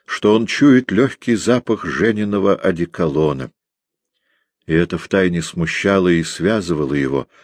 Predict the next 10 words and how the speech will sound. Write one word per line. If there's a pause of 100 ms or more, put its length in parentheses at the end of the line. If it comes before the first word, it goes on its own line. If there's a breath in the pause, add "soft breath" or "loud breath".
(360 soft breath)
и
Магда
в
ту
ночь
издевалась
над
его
неожиданной
расслабленностью.